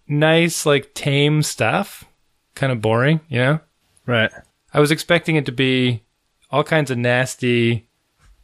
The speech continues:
Speaker 1: "You die in a fire,"
Speaker 2: I thought
Speaker 1: right?
Speaker 2: that, <laughs> I thought there was supposed to be, like, uh, t-, two good ones and one, two bad ones, or two, three good ones and one bad one.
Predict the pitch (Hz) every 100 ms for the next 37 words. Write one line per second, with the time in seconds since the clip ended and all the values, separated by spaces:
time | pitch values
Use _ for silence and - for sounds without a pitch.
0 | _ _ _ _ _ _ 127 120 98 90
1 | - 143 135 139 135 135 135 131 123 156
2 | - 123 123 127 - - - - - _
3 | _ _ _ - - - - - _ -
4 | 139 170 156 170 135 - 143 - 120 131
5 | 117 107 - 113 - - 113 104 101 92
6 | - _ _ _ _ _ _ _ _ _
7 | - - - - - - 143 139 151 151
8 | 151 127 107 110 117 - 120 117 123 139
9 | 135 101 - - - 90 - 117 113 123
10 | 123 120 127 120 123 123 127 135 135